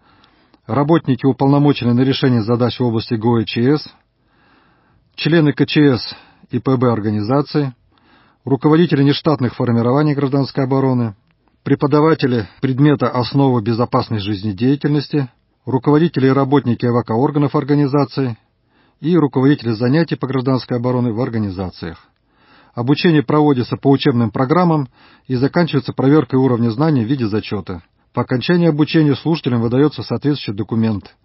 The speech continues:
в виде удостоверения. Учебный процесс осуществляется в течение всего календарного года.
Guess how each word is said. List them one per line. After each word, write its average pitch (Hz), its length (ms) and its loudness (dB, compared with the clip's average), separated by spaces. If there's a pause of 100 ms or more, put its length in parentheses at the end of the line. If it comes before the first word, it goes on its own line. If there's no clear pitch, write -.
в 107 60 -14
виде 139 240 -2
удостоверения. 104 760 -4 (400)
Учебный 147 340 0
процесс 160 280 0
осуществляется 156 520 -2
в 117 60 -10
течение 156 340 0
всего 139 240 0
календарного 113 600 -2
года. 92 400 -8